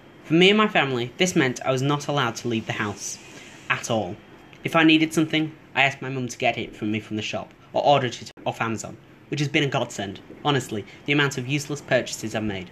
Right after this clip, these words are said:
When my family went for a dog walk, everything was disinfected twice, whilst I was shut out the room. And then, I couldn't touch it for a minimum of an hour. The joys.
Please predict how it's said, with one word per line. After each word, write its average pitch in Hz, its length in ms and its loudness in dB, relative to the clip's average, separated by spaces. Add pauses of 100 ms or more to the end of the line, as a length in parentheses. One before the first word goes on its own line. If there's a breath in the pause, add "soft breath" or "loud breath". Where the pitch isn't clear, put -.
(720 loud breath)
When 170 100 6
my 160 120 6
family 160 360 4
went 156 220 4
for 156 60 0
a 147 40 0
dog 143 200 2
walk, 139 340 2 (240)
everything 139 380 2
was 117 120 2
disinfected 127 680 -2
twice, - 400 -4 (340 loud breath)
whilst - 180 -6
I 123 100 6
was 113 100 -2
shut - 240 -4
out 107 120 -2
the 113 80 -6
room. 101 220 -6 (360)
And 139 140 2
then, 156 220 4 (320 loud breath)
I 135 60 2
couldn't 139 320 -2
touch - 240 0
it - 180 -6
for - 140 0
a 139 60 4
minimum 135 500 2
of 113 100 -8
an 117 80 -2
hour. 101 300 -2 (800)
The 123 80 -2
joys. 113 520 0